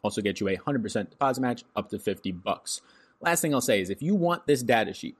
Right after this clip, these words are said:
this data sheet that's over my shoulder, and I might add some things to it, there's a link down below. It's totally free. You just click that link, and I'll send you a copy of this data sheet in an Excel format. Uh, so that's a link down below, totally free. You can click that, get that right now. So the iRacing in Bristol.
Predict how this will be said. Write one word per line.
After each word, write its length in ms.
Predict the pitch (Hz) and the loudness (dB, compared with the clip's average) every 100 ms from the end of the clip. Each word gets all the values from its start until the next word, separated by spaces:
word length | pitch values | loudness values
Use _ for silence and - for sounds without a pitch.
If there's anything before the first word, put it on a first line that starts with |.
| - | -8
this 120 | 104 | 0
data 180 | 110 110 | 2 2
sheet 140 | 117 | 0
that's 160 | 101 113 | 0 2
over 160 | 107 | 2
my 100 | 104 | 0
shoulder, 280 | 95 139 131 | 0 2 2
and 80 | 107 | 2
I 20 | |
might 240 | 131 151 - | 0 -2 -2
add 180 | 113 110 | -2 0
some 160 | 107 | -2
things 240 | 104 151 131 | 0 0 0
to 140 | 98 | 2
it, 160 | 95 - - _ | 0 -2 -16 _
there's 140 | - 123 | -2 0
a 20 | |
link 220 | 143 175 | 2 2
down 160 | 165 147 | 2 4
below. 160 | 120 | 4
It's 100 | 110 | 4
totally 300 | - 147 151 | 2 2 2
free. 240 | 123 107 107 - | 4 2 0 -2
You 100 | 101 | -4
just 120 | 98 | 2
click 160 | 151 139 | 2 4
that 160 | 120 | 2
link, 220 | 113 110 - | 2 -2 -2
and 80 | |
I'll 80 | 98 | -4
send 260 | - 113 113 | 0 2 2
you 80 | 110 | 0
a 80 | 104 | -4
copy 440 | - 95 - - | -2 -2 -2 -6
of 220 | - 90 90 - | -2 -4 -4 -12
this 280 | 95 95 - _ | -4 -4 -6 _
data 220 | - 92 92 | -4 -2 -2
sheet 220 | - - | -4 -4
in 100 | 92 | -4
an 140 | 92 | -4
Excel 480 | 92 - - 135 123 | -6 -4 0 4 2
format. 580 | 123 127 135 127 127 - - _ | 0 0 2 2 -2 -12 -20 _
Uh, 140 | - 98 | -4 -2
so 240 | - 95 - | 0 -2 -2
that's 220 | 107 104 | -4 -4
a 20 | |
link 180 | 113 107 | -4 -2
down 140 | 101 98 | -2 0
below, 140 | 95 | -2
totally 260 | 92 98 98 | 0 0 0
free. 160 | 139 | 0
You 100 | 131 | 0
can 120 | 113 | -2
click 180 | 101 101 - | -2 -2 0
that, 200 | 98 - | -2 -4
get 140 | 95 | -4
that 160 | 95 90 | -2 -2
right 180 | 87 | -4
now. 220 | - 90 - _ _ _ _ _ _ _ - | -4 -8 -10 _ _ _ _ _ _ _ 0
So 240 | - 90 | 2 2
the 100 | 110 | 4
iRacing 480 | 139 160 139 139 131 | 4 6 4 2 0
in 120 | 120 | 0
Bristol. 440 | 120 107 - - | 0 -2 -2 -8